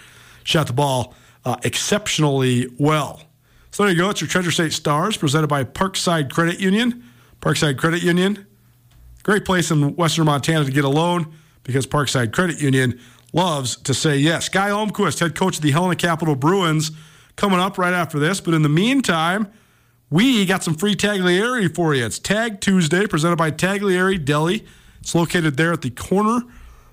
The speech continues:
of Beckwith and Higgins. Best sandwiches you're gonna find anywhere in Montana, if you don't believe me, the Food Network and, uh, People Magazine both say so.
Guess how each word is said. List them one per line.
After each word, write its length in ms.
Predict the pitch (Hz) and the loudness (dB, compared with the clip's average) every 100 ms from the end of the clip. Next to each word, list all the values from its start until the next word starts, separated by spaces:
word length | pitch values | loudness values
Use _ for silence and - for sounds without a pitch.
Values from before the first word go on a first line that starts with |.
| - | -6
of 200 | - 131 | -4 0
Beckwith 360 | 185 180 202 151 | -2 -2 -2 0
and 100 | 131 | 0
Higgins. 600 | - 160 147 165 226 - - - _ _ - - | 0 0 2 0 -4 -8 -12 -20 _ _ -20 -2
Best 220 | 185 - | -2 0
sandwiches 480 | 196 196 180 185 160 | 0 2 2 2 2
you're 80 | |
gonna 160 | 180 151 | 2 0
find 280 | - 175 175 | 0 2 2
anywhere 360 | 175 175 180 | 2 2 2
in 80 | 175 | 2
Montana, 640 | 151 139 120 165 175 208 202 | 2 0 -2 0 2 0 -2
if 80 | - | 0
you 80 | |
don't 160 | 156 156 | 0 2
believe 300 | 160 156 135 | 2 2 2
me, 300 | 147 175 233 - - _ | 2 2 -2 -10 -20 _
the 100 | 143 | -4
Food 320 | 120 170 196 160 | 0 2 2 2
Network 600 | 185 - 208 233 - - _ _ _ _ _ - | 0 0 -2 -2 -8 -14 _ _ _ _ _ -2
and, 560 | 208 208 160 156 156 - - _ _ | 2 4 4 2 -2 -8 -20 _ _
uh, 120 | 151 | -2
People 300 | 139 196 175 | 2 0 2
Magazine 460 | 156 226 180 131 127 | 2 2 0 2 2
both 320 | 113 175 190 | 2 0 -2
say 280 | - 185 214 | -2 0 0
so. 500 | - 113 87 123 | -2 -4 -2 -4